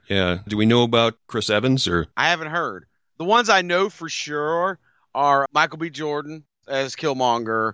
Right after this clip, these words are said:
Speaker 2: Scarlett Johansson as Black Widow, Anthony Mackie as Sam Wilson, Tom Holland as Spider-Man. Um, I'm trying to think of some of the other ones I know for sure I've seen. Um,
Speaker 1: These are the ones that we know we're gonna get?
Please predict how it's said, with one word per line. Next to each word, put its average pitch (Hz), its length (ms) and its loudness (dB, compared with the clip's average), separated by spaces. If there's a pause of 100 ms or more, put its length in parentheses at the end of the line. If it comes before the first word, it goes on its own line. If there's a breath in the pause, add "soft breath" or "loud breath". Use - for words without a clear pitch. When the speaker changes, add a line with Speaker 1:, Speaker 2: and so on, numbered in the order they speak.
Speaker 2:
Scarlett 139 380 2
Johansson 143 420 2
as 127 80 -6
Black 127 360 2
Widow, 110 520 0
Anthony 139 320 -4
Mackie 135 440 -2
as 123 120 -10
Sam 139 460 -4
Wilson, 113 640 -6 (280)
Tom 135 240 2
Holland 131 340 4
as 127 80 -4
Spider-Man. 120 840 0 (360)
Um, 98 800 -2
I'm 65 60 -20
trying 117 160 -6
to - 20 -8
think 113 140 -8
of 104 40 -6
some 107 140 -6
of 101 60 -4
the 104 100 -2
other 104 140 0
ones 98 180 0
I 98 100 4
know 101 220 4
for 95 180 -2
sure 104 380 6
I've 92 140 4
seen. 95 480 -2
Um, 90 400 6
Speaker 1:
These 87 100 6
are 113 40 2
the 113 60 4
ones 110 280 4
that 110 120 0
we 107 120 2
know 104 160 4
we're 101 160 2
gonna 92 180 0
get? 101 220 0